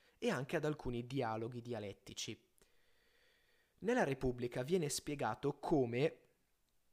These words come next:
ehm, viene spiegato come la nostra conoscenza, il nostro stato, tra virgolette, di conoscenza è intermedio, è allo stesso tempo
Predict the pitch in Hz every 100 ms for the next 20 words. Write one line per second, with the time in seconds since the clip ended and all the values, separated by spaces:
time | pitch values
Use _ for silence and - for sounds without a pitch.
0 | _ - - _ _ - 135 120 117 120
1 | 120 120 117 120 127 135 139 151 202 190
2 | 180 196 147 - 160 120 143 147 151 185
3 | 214 - - 123 - 190 156 135 - 123
4 | 104 110 - 131 160 - _ _ _ _
5 | _ _ 151 151 151 180 202 - - 139
6 | - - - - 208 214 190 - 110 117
7 | 120 123 139 127 - 131 131 143 127 123
8 | - 110 107 - 165 - 220 247 262 254
9 | 254 254 240 202 131 120 127 127 143 -
10 | _ _ _ _ _ - 214 190 147 165
11 | - 196 214 208 220 160 127 110 -